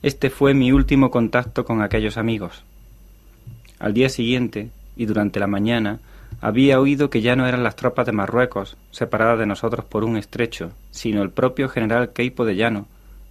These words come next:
a cien kilómetros o poco más de distancia de nuestra Córdoba, quien estaba movilizado y beligerante. Con estas noticias llegué a la oficina de mi padre,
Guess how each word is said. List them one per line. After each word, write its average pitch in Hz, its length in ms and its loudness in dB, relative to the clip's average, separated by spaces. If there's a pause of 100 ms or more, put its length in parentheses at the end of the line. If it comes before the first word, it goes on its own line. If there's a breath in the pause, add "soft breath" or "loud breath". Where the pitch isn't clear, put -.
a 107 100 -6
cien 131 280 0
kilómetros 120 580 0
o 95 100 -6
poco 120 240 -4
más 107 220 -2
de 95 60 -6
distancia 92 480 -6
de 92 80 -4
nuestra 87 300 -8
Córdoba, 131 460 -4 (580 soft breath)
quien 107 200 0
estaba 117 300 2
movilizado 110 720 -4
y 113 100 -6
beligerante. 90 600 -8 (1300 soft breath)
Con 135 200 4
estas 139 200 2
noticias 131 480 0
llegué 110 240 2
a 113 40 4
la 113 60 2
oficina 110 380 -6
de 104 60 0
mi 92 120 -2
padre, 120 440 -2